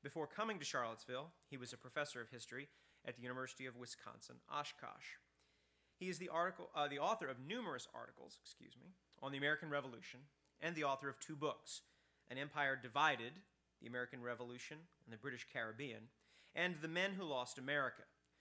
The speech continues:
British Leadership, the American Revolution, and the Fate of the Empire. Now, I must say, being,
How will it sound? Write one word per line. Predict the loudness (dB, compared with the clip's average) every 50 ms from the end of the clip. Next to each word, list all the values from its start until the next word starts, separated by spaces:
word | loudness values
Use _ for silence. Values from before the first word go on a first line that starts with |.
| _ _ _ -2
British | 0 0 2 0 0 -2
Leadership, | 0 0 0 0 -2 -4 -4 -4 -6 -6 -8 _ _ _ _ _ _ _ -10
the | -4
American | 0 2 2 2 0 -2 -4
Revolution, | -2 -2 -2 -2 -2 -4 -4 -4 -4 -6 -6 -8 -10 _ _ _ _ _ _ -10
and | -10 -8
the | -8 -10
Fate | -10 -6 -4 -4 -4 -4 -6 -8 -8 -8
of | -8 -6 -4
the | -2 0
Empire. | 0 0 -2 -4 -8 -8 -8 -8 -10 -12 -18 -20 _ _ _ _ _ _ _ _ _ -20 _ _ _ _ _ 0
Now, | 2 2
I |
must | 2 2 2 0 0 2
say, | 2 4 4 4 2 0 -4 -8 _ _ _ _ _ _ _ _ _ _
being, | -12 -10 -8 -6 -6 -8 -8